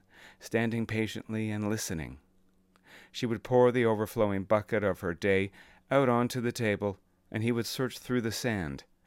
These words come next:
turning over every mi-, microscopic fragment of shell until she was happy. A dead phone that allows living people to grieve.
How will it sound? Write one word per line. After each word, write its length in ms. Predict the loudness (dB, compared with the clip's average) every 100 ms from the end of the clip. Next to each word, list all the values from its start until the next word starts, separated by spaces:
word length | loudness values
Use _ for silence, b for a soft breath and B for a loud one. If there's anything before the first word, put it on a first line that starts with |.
| b b -6
turning 300 | -2 0 2
over 300 | 2 0 0
every 420 | 0 -2 -2 -2
mi-, 280 | -2 -2 -4 -6
microscopic 960 | -2 -2 0 -4 -4 -4 -6 -6 -8 -6
fragment 540 | -2 0 -2 -6 -6
of 120 | -8
shell 460 | -8 -4 -2 -4 -8 b b -8
until 340 | -6 -2 -4
she 160 | -2 -2
was 180 | -4 -4
happy. 440 | -6 -6 -10 -14 _ _ _ _ _ _ _ _ _ _ _ _ -6 -4
A 80 |
dead 340 | 2 4 2 2
phone 460 | 0 2 2 0
that 100 | 0
allows 460 | 0 0 0 -2 -2
living 320 | -2 -2 -4
people 320 | -6 -8 -8
to 160 | -8 -6
grieve. 600 | -4 -2 -4 -8 -16